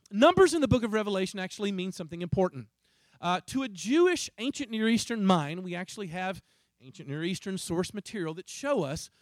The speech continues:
numbers meant something to a Jewish mind. And when John uses numbers, he's suggesting something more than just a convenient way of counting. Uh, we know for a fact that the number three, for instance, stood for the number of fullness or, or, or perfection.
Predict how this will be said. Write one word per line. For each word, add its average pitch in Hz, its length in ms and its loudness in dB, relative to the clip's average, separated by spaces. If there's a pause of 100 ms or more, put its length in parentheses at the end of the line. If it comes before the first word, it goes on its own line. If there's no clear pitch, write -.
(340)
numbers 294 460 0
meant 233 440 0
something 180 680 -4
to 185 420 -2
a 170 80 -4
Jewish 170 420 -4
mind. 131 460 -8 (580)
And 233 120 4
when 254 100 4
John 277 420 2
uses 247 520 6
numbers, 196 340 -2
he's 226 140 -10
suggesting 269 760 -6
something 262 400 -4
more 240 240 4
than 226 120 -6
just 214 160 -14
a 226 40 -12
convenient 202 480 0
way 185 120 6
of 175 120 0
counting. 165 520 -4 (540)
Uh, 190 180 0
we 170 100 -4
know 160 200 0
for 165 180 -6
a 160 60 -4
fact 208 340 -2
that 208 100 -4
the 185 60 -4
number 175 240 2
three, 185 420 2
for 151 220 2
instance, 160 540 -6 (320)
stood 208 320 -4
for 220 100 -6
the 220 80 -6
number 208 260 -4
of 220 320 -4
fullness 262 760 -2
or, 190 120 -4
or, 202 200 -2
or 190 60 -4
perfection. 214 840 -4